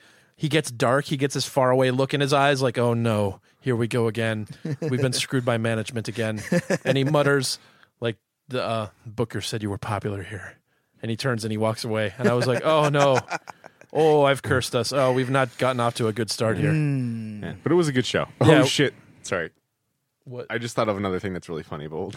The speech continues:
Speaker 3: <laughs>
Speaker 1: Is it something you can't say?
Speaker 3: Uh, no, I can't. I can absolutely say this thing. It's, uh, it's hilarious to me. Um,
Speaker 1: Oh.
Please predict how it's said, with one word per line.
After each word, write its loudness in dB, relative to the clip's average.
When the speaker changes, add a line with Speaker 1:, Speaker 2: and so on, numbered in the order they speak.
Speaker 3:
<laughs> -
Speaker 1:
Is 0
it 0
something 2
you 2
can't 0
say? 2
Speaker 3:
Uh, 4
no, 6
I 6
can't. 2
I 2
can 0
absolutely 0
say -2
this -8
thing. -8
It's, -10
uh, 0
it's -8
hilarious -4
to -8
me. -10
Um, -10
Speaker 1:
Oh. -10